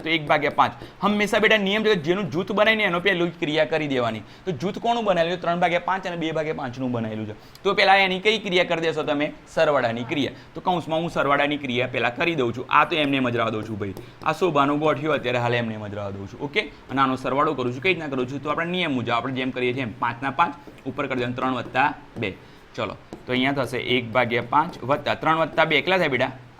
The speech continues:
પાંચ. તો અહીંયા આવશે પાંચ ભાગ્યા પાંચ. ચલો, ક્લિયર? હવે આ પાંચ ભાગ્યા પાંચ એટલે એક થઈ જાય, પણ હું એવું કરતો નથી. પાંચ ભાગ્યા પાંચ જ રહેવા દઉં, કારણ કે હજી મારે સરવાળો કરવાનો છે, મારે ઘર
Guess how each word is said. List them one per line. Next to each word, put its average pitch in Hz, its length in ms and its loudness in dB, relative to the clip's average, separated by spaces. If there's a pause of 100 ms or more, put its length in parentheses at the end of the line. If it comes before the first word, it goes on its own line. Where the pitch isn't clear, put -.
(200)
પાંચ. 139 200 8 (300)
તો 127 60 -8
અહીંયા 131 240 2
આવશે 117 140 -4 (100)
પાંચ 117 180 4 (120)
ભાગ્યા 110 340 2 (240)
પાંચ. - 180 -14 (480)
ચલો, 151 200 2
ક્લિયર? 220 180 4 (320)
હવે 180 160 12
આ 185 200 12
પાંચ 170 200 4
ભાગ્યા 180 220 0
પાંચ 165 140 2
એટલે 180 180 6
એક 185 100 2
થઈ 147 100 0
જાય, 135 140 0
પણ 156 100 -2
હું 170 120 -2
એવું 151 120 -2
કરતો 143 300 2 (380)
નથી. - 260 -4 (100)
પાંચ 156 200 8
ભાગ્યા 165 220 2
પાંચ 139 160 0
જ 139 140 -4
રહેવા 113 140 4
દઉં, 117 80 0
કારણ 139 120 2
કે 139 80 8
હજી 147 120 -2
મારે 147 160 2
સરવાળો 131 340 0
કરવાનો 127 300 -2
છે, 113 120 -12
મારે 131 200 0
ઘર 120 100 4